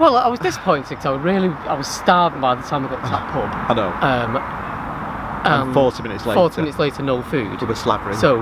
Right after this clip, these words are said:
Speaker 1: we're now having, well, I'm gonna go back for the car. You're gonna order pizza, aren't you?
Speaker 2: Yeah.
Speaker 1: Um,
Speaker 2: A thin pizza, 'cause we're on a diet,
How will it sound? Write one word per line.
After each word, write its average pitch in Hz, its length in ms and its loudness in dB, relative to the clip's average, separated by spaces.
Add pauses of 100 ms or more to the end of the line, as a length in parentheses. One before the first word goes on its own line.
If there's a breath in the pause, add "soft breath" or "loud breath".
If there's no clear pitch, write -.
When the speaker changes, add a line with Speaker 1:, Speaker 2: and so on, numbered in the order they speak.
(840 loud breath)
Speaker 1:
we're 143 60 2
now 156 240 4
having, 143 300 0
well, 170 180 4
I'm 156 140 2
gonna 202 140 2
go 190 120 2
back - 200 4
for - 60 -14
the 175 120 -6
car. 110 240 0
You're 151 220 4
gonna 139 180 -4
order 117 160 -2
pizza, 135 360 -8
aren't 113 200 -4
you? 113 100 -6
Speaker 2:
Yeah. - 840 -6
Speaker 1:
Um, 107 180 -2 (840)
Speaker 2:
A 160 60 4
thin 160 260 4
pizza, 110 400 -4
'cause - 220 -8
we're 113 80 0
on 101 120 -4
a 104 60 -6
diet, 104 300 0